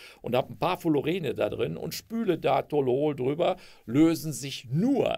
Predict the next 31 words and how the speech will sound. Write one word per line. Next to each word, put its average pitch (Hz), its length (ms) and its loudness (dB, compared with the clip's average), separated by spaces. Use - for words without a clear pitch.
die - 180 -12
Fullerene. - 760 -8
Und 117 120 -4
wenn 175 100 4
ich 180 120 -4
dann 156 160 4
auch 151 140 -2
noch 151 180 0
Kondensationsbedingungen 127 1300 -2
habe, 127 240 -2
in 131 100 -8
denen 131 180 -4
sich 120 200 -10
hauptsächlich 143 580 -2
C 127 140 -8
sechzig 143 480 -8
und 131 140 -8
C 139 120 -10
siebzig - 520 -12
bilde, 101 400 -4
dann 113 120 -4
bekomme 175 480 2
ich 156 400 -4
mit 127 140 -6
dieser 127 180 -4
ganz 165 300 -6
groben 170 300 0
Methode 147 440 -2
Lichtbogen 170 840 2
in 120 160 -8
Heliumträgergas, 123 1040 -2